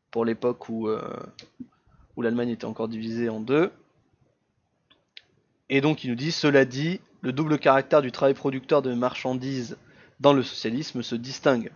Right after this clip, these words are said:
fondamentalement de celui qui est à court dans le capitalisme. Alors que le travail créateur de valeur dans la production marchande capitaliste médiatise le rapport d'exploitation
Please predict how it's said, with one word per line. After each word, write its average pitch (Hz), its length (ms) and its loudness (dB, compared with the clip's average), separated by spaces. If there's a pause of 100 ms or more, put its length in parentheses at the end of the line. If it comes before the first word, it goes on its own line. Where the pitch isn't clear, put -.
fondamentalement 139 920 2
de 127 80 -4
celui 123 300 -6
qui - 100 -12
est 120 60 -2
à 120 60 -4
court 135 200 -4
dans 113 80 -4
le 110 60 -8
capitalisme. - 720 -8 (640)
Alors 180 300 12
que 160 100 2
le 151 100 6
travail 151 360 8
créateur 143 600 4
de 127 80 -2
valeur 120 480 0 (120)
dans 147 260 8
la 147 100 8
production 139 440 -2
marchande 135 340 -4
capitaliste 123 720 -6 (420)
médiatise 165 720 6
le 131 100 8
rapport 151 720 8 (240)
d'exploitation 143 880 2